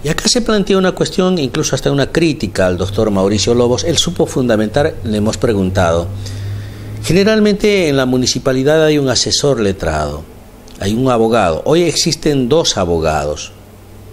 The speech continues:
La ot-, la otra abogada es la doctora Chávez. La explicación que dan es que hay mucho trabajo en la municipalidad. ¿Ah? Hay que revisar contratos y hay que hacer una serie de cosas, y quizá lo que dice el doctor,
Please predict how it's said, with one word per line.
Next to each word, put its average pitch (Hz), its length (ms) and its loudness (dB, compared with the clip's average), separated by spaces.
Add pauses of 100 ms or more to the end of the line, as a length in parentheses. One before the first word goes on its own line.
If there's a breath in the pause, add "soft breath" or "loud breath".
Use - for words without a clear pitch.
(680)
La 110 160 2
ot-, 139 240 0
la 113 200 2
otra 160 180 2
abogada 156 340 4
es 139 100 -4
la 123 60 0
doctora 98 440 -2
Chávez. 67 440 -4 (680 loud breath)
La 156 80 2
explicación 190 520 0
que 185 140 0
dan 175 220 2
es 147 120 0
que 170 120 0
hay 160 100 0
mucho 160 320 0
trabajo 135 480 -2
en 95 80 -2
la 87 80 0
municipalidad. 80 800 -4 (840)
¿Ah? 110 200 -10
Hay 82 80 -8
que - 120 -6
revisar 85 360 -2
contratos 107 400 0
y 151 80 4
hay 156 60 2
que 156 100 -4
hacer 143 240 0
una 143 160 0
serie 143 320 2
de 135 100 0
cosas, 147 340 -2
y 165 120 -2
quizá 208 360 0
lo 185 160 2
que 139 120 0
dice 147 200 0
el 170 120 0
doctor, 170 500 0